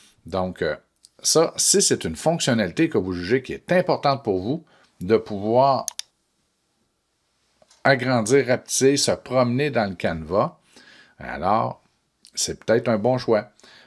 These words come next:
Par exemple, pour les enseignants en sciences, euh, en, et en mathématiques, ben, vous pouvez faire des démonstrations, des calculs. Regardez, moi, j'aime ça, un crayon un peu plus large. Deux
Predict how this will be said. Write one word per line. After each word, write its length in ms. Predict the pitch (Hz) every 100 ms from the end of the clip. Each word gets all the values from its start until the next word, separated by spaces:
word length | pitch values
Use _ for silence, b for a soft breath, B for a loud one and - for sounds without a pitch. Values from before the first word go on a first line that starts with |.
| B
Par 140 | 95
exemple, 420 | 92 82 104 147 -
pour 240 | 123 139
les 380 | 123 104 127 - - b b b b b _ _ _ _ _
enseignants 480 | 95 92 - 87 127
en 40 | 123
sciences, 720 | - 90 98 123 123 110 -
euh, 140 | 90 73 85 -
en, 320 | 90 87 82
et 140 | 78 98
en 80 |
mathématiques, 800 | 92 87 90 76 - 143 175 - _ B B B B B
ben, 140 | 82 78
vous 140 | 92
pouvez 320 | 87 95 117
faire 440 | 123 117 120 120 92
des 320 | 92 131 117
démonstrations, 800 | 95 101 107 104 85 78 127 143
des 200 | 117 117
calculs. 520 | 101 78 - 131 139
Regardez, 340 | 90 71 92
moi, 120 | 98
j'aime 200 | 87 85
ça, 140 | 76 98
un 280 | 90 78 73
crayon 280 | - 85
un 20 | 90
peu 140 | 85
plus 140 | 76
large. 500 | 71 92 110 117 113 - B B B B -
Deux 360 | 80 80 101